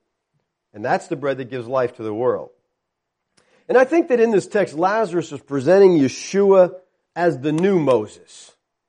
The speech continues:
All right? He's the one who will lead the new Exodus. He will lead the people out of the bondage of sin and death. This is the Moses that was promised in Deuteronomy eighteen, that Moses talked about.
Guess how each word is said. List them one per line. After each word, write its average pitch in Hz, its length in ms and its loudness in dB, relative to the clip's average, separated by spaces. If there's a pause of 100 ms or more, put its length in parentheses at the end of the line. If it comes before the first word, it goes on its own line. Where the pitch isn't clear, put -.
(600)
All 120 120 -8
right? 147 240 2
He's 226 240 -2
the 226 80 0
one 220 160 6
who 185 100 2
will 160 180 2
lead 196 360 -2
the 143 100 -4
new 202 280 -2
Exodus. 135 640 -6 (220)
He 202 100 -4
will 202 160 2
lead 233 220 -2
the 190 80 -8
people 190 280 -2
out 170 100 4
of 156 80 -2
the 143 80 -2
bondage 170 440 2
of 127 80 -10
sin 214 300 4
and 208 160 8
death. 165 300 0 (440)
This 254 280 -4
is 277 220 0
the 262 360 8
Moses 175 1040 4 (220)
that 165 140 -4
was 160 120 -6
promised 208 480 2
in 151 80 -6
Deuteronomy 160 540 4
eighteen, 143 680 -4 (680)
that 107 120 -8
Moses 170 460 4
talked 233 300 0
about. 143 380 -4